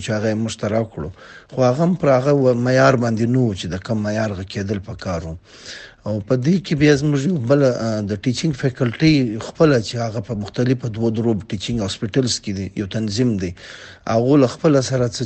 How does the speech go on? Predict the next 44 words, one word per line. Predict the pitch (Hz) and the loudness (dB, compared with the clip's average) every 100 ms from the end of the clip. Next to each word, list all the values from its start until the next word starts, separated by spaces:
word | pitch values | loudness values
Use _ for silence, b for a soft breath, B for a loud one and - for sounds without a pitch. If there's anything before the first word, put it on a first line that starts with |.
| - | -4
چنده | 113 117 127 | -2 4 4
وکړله، | 123 131 117 104 95 | 4 0 -2 -2 -4
بیا | 107 110 | -4 -4
موږ | 110 | -6
خپل | - 117 110 - 107 104 | -6 -4 -4 -8 -10 -2
دغه | 120 110 101 85 | -2 -2 -6 -8
مخصوص | 117 - 143 - | -10 -8 -8 -6
هاسپټلز | 113 - 110 123 113 104 - | -8 -8 -6 -4 -4 -6 -10
کې | 90 92 B B - | -12 -12 B B -10
چې | 107 | -4
د | 101 104 | -2 -2
ډاکټران | 107 - 113 113 123 | -4 -4 -6 -4 -2
کار | 113 101 | -2 -2
کوي، | 104 101 95 B B B | -6 -6 -8 B B B
و | 113 | -8
دې | 104 123 | -2 -2
ته | - 98 | -2 -4
دغه | 104 98 | -4 -6
کټونه | - - 120 101 | -8 -4 -2 -2
بیا | 101 101 | -4 -6
موږ | 98 | -6
په | 101 - | -10 -8
پیسو | 95 - | -8 -6
ور | 104 95 | -4 -2
واخیستل. | 80 - - - - b b b _ _ _ _ _ - - | -4 -6 -10 -12 -18 b b b _ _ _ _ _ -14 -6
خو | 131 | 0
هغه | 131 147 | 2 4
داسې | 151 - | 4 2
کم | 175 165 | -2 0
تعداد | 160 123 120 113 - | 0 2 2 2 -2
کې | |
ولو. | 95 98 123 | -4 -2 -2
آه، | 131 - - - - 104 101 98 | -6 -16 -20 -16 -8 -6 -6 0
کم | 185 196 | 0 2
سهولیتونه | 170 160 147 139 160 143 | 4 6 6 4 2 2
چې | 127 - | 0 -4
په | 117 | -4
دنیا | 113 123 131 | 0 2 0
کښې | 123 - - | -2 -8 -8
په | 107 131 | -4 2
کار | 123 113 92 | 2 2 -4
دي | 95 95 - 101 | -6 -8 -10 -6
د | |
دې | 104 | -2